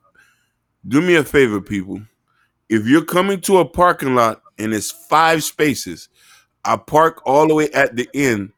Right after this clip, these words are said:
don't park next to me. Please don't do that.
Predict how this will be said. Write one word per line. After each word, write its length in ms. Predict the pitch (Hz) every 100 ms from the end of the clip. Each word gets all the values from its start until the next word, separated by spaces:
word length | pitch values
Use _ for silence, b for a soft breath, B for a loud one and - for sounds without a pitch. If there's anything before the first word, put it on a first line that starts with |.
| _ _ 104
don't 260 | 123 139
park 280 | - 131 110
next 300 | 104 104 -
to 100 | 92
me. 200 | 85 80 _ _ _ _ _ _
Please 520 | - 143 143 139 117
don't 260 | 95 92 87
do 160 | 87 85
that. 180 | 73